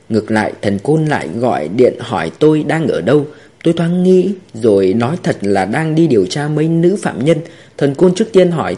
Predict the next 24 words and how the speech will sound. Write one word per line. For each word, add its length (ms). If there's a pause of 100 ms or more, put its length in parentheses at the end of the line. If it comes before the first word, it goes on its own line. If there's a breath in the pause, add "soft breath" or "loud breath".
tôi 140
có 140
thu 140
hoạch 220
gì 160
không, 320 (280 loud breath)
nhưng 200
chưa 180
kịp 220
trả 180
lời 440
đã 200
nói 240
luôn: 220 (800)
"À 260 (200)
mà 220
thôi, 160 (600 loud breath)
cứ, 380
à, 160
để 200
sau 280
đi. 180 (200)
Lúc 200
sáng 340